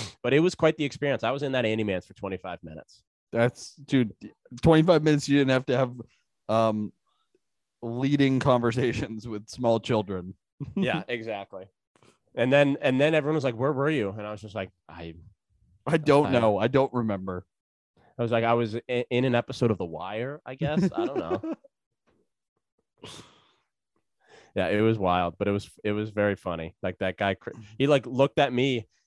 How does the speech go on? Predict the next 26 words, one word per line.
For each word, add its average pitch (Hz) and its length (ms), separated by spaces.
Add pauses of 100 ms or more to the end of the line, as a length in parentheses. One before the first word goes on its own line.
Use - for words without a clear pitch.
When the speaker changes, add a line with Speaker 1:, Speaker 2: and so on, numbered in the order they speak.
Speaker 1:
'cause 135 120
I 131 40
was 127 100
the 131 60
closest 135 380
one 120 200
to 120 240
him, 95 220 (380)
and 107 100
I 110 40
was, 107 80
like, 113 140
sitting 117 420
down, 104 240
like, 78 160
l-, 95 380
uh, 127 200
not 139 240
looking 135 280
at 127 100
him 123 80
in 113 60
the 104 60
beginning. 110 440
He 107 60
go, 104 180